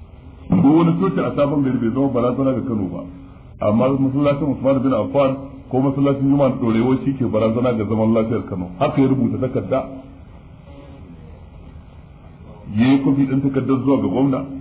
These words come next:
ya yi takarda, ya yi kofi zuwa ga commissioner of police, director S S, chairman na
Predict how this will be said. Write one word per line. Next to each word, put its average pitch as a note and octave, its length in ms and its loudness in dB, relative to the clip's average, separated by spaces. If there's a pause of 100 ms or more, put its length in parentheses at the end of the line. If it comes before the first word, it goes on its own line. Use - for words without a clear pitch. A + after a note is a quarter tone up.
ya A#2 100 0
yi C#3 60 0
takarda, C3+ 380 -2
ya C3 160 2
yi C#3+ 80 0
kofi C#3 280 0
zuwa C3 140 2
ga A2+ 60 0
commissioner C3+ 400 0
of A2+ 120 -4
police, C3+ 280 0 (200)
director A#2 480 0
S D#3 180 0
S, E3 140 0 (2250)
chairman D3 320 4
na C3 80 6